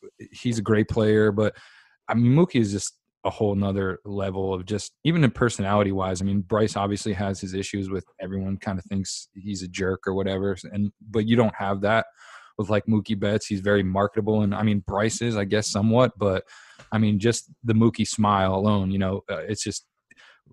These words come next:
seeing that in highlight clips for years to come is something that I think the Dodgers as a whole,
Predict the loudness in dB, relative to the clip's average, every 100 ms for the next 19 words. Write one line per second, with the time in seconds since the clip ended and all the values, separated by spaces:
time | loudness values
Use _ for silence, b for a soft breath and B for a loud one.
0 | _ -20 _ 0 4 6 6 6 4 2
1 | 0 2 2 2 0 0 0 0 -2 -4
2 | 0 2 2 0 -4 0 2 2 0 -2
3 | -2 -2 -2 -2 -4 -6 -8 -6 -4 -2
4 | -2 -4 -6 -8 -6 -6 -2 -2 -2 -4